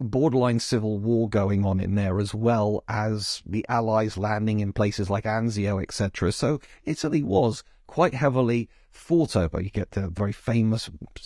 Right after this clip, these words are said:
almost siege of Monte Cassino, and so on and so forth. The point here is he lived through all of that. And he was a young man in his twenties, I guess a bit like Franklin Mars, but,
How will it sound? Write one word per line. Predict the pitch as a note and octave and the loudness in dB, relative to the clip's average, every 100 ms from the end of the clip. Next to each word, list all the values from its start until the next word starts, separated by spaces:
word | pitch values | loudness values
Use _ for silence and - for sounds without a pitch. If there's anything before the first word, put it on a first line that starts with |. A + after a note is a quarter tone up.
| - | -4
almost | G2+ G2+ - | -2 -2 -2
siege | - A#2 G#2+ G2+ | -2 0 -2 -2
of | G2+ | -2
Monte | G#2+ G#2 G#2 G2 | 0 -2 -2 -4
Cassino, | - - C3+ C3 B2+ B2 A#2 A#2 A2+ - _ _ - | -4 -6 0 2 4 2 2 0 -2 -12 _ _ -2
and | C3+ C3+ | 2 2
so | A#2+ A2 | 2 2
on | G2 | 2
and | G2 | -2
so | - D#2+ | -4 -8
forth. | - - - - - | -6 -10 -10 -14 -4
The | D#3+ | -2
point | F3 G#3 - | 4 4 2
here | C3 C#3 B2+ - | -2 0 0 -2
is | B2+ G#2 G2+ G2 - _ _ | -4 -2 -4 -8 -12 _ _
he | - C3+ | -2 0
lived | A#2+ A2+ - | 2 0 -2
through | - F#2 F2 | -6 -4 -4
all | E2+ | -8
of | - | -12
that. | - C2+ - - _ _ - | -14 -16 -18 -20 _ _ -4
And | B2 | -2
he | C#3 | 0
was | C3 A#2 | 0 0
a | |
young | A#2+ F#3 G#3+ | 2 4 4
man | D3 D#3 F#3 - | 2 0 -2 -6
in | - | -4
his | D3 | -2
twenties, | - D#3 C3 D3+ - - _ - | 0 0 2 0 -6 -8 _ -6
I | C3+ | -2
guess | D3 | 0
a | B2+ | 0
bit | D3+ | 2
like | C#3+ - | 2 0
Franklin | - C#3 - C#3 | 2 0 2 2
Mars, | B2+ A#2+ D3+ | 4 2 -2
but, | - | -4